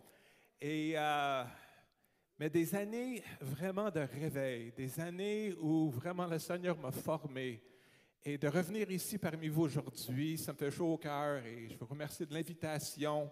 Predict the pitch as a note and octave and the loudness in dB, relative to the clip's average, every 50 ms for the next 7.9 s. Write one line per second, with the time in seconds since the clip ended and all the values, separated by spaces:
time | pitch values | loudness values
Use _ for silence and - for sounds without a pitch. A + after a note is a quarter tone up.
0 | - - - - - - - - _ _ _ - B2 C3 C3+ C3+ C3 C3 C3 C3 | -8 -16 -20 -20 -20 -20 -20 -20 _ _ _ -6 -6 -4 -4 -4 -4 -4 -4 -2
1 | C3 C3+ C3 B2+ - - - D3+ D3 D3+ D3 - - D#3 E3 E3 E3+ E3+ E3 C#3 | -2 -2 -2 -2 0 0 0 2 2 0 -2 -2 -4 -4 -2 -2 -2 -2 0 0
2 | D#3 D3+ C3+ - - - D#3+ D3 D3+ C#3+ - - G#3 - - F3+ D#3 D3+ - F#3 | 0 0 -2 -2 -4 -4 -6 -6 -6 -6 -4 -4 -4 -2 0 0 2 2 2 2
3 | D#3+ D3+ D#3+ F3 F#3 F3+ E3 D3+ - D#3+ E3+ D#3 D3+ C#3+ - - F#3 F3+ F3+ E3+ | 0 0 0 0 0 0 0 0 0 -2 0 2 2 2 4 4 2 2 2 -2
4 | - - - - - - - - - - - D#3 D3 D3+ D3+ D3+ D3+ C#3 D3+ C#3 | -8 -12 -18 -20 -20 -20 -20 -20 -20 -2 2 4 4 6 6 4 4 2 0 -2
5 | D3+ E3 E3 - - F3 D3+ E3 D#3+ D3+ D3+ - - - - C#3+ C#3 - D3+ E3 | 0 0 0 0 2 4 4 4 4 4 2 -2 -4 -2 -2 0 0 2 0 0
6 | D#3 - - F3 D#3 C#3+ C#3+ - - - - - _ _ _ _ _ - - - | -2 -2 0 0 0 0 0 -4 -10 -18 -20 -20 _ _ _ _ _ -8 -2 2
7 | E3+ E3 D3 D#3 D3 D#3 E3 F3 F#3+ G3 G3+ G3 - A#2 - D#3+ D3+ D3 | 2 2 2 0 -2 -2 0 0 2 2 0 0 -2 0 4 4 4 4